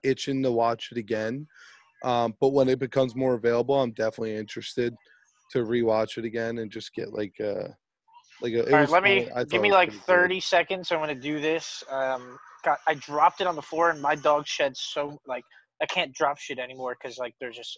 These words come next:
Speaker 2: I feel like there's
Speaker 1: That's
Speaker 2: always
Speaker 1: terrible. I'm just
Speaker 2: somehow
Speaker 1: gonna have to edit out this, like, silent gap while you, while you
Speaker 2: Uh,
Speaker 1: do drugs, I guess, huh?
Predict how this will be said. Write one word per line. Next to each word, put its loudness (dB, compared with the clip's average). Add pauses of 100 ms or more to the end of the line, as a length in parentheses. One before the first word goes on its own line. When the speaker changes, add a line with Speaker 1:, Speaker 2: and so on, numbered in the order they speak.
(140)
Speaker 2:
I -14
feel -10
like -10
there's -14
Speaker 1:
That's -12
Speaker 2:
always -2
Speaker 1:
terrible. -8 (300)
I'm 2
just 0
Speaker 2:
somehow 4
Speaker 1:
gonna 4
have -2
to -2 (140)
edit 2
out 0
this, -6
like, -2
silent -2
gap 0
while -4
you, -4
while 2
you 10
Speaker 2:
Uh, 10
Speaker 1:
do 4
drugs, -6
I -10
guess, -8
huh? -4